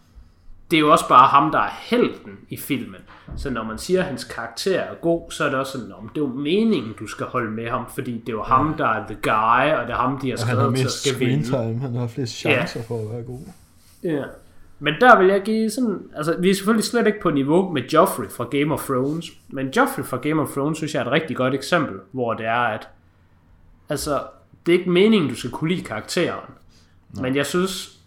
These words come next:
Speaker 1: skuespilleren gør karakteren rigtig god, fordi den måde, karakteren skal være på, det er ligesom det, der kommer sådan frem.
Speaker 2: Ja.
Speaker 1: Og sådan synes jeg også, det skal være med Dudley.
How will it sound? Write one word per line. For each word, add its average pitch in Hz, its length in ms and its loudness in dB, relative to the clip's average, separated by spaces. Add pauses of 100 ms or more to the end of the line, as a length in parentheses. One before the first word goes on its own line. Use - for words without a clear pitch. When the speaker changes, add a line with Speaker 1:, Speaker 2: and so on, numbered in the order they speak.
Speaker 1:
skuespilleren 151 760 2
gør 113 160 -2
karakteren 113 600 -2
rigtig 143 300 -4
god, 170 180 0 (200)
fordi 135 280 -4
den 156 200 0
måde, 156 320 0 (440)
karakteren 127 560 -2
skal 104 240 -6
være 160 360 4
på, 127 380 -2 (720)
det 160 80 6
er 151 40 6
ligesom 151 240 0
det, 156 140 4
der 147 120 6
kommer 117 300 0
sådan 135 340 0 (120)
frem. 127 280 2 (960)
Speaker 2:
Ja. 107 60 -6
Speaker 1:
Og 151 80 -2
sådan 214 160 2
synes 190 200 2
jeg 160 60 4
også, 143 120 2
det 135 80 -2
skal 143 160 -2
være 131 160 6
med 123 100 2
Dudley. 113 400 -2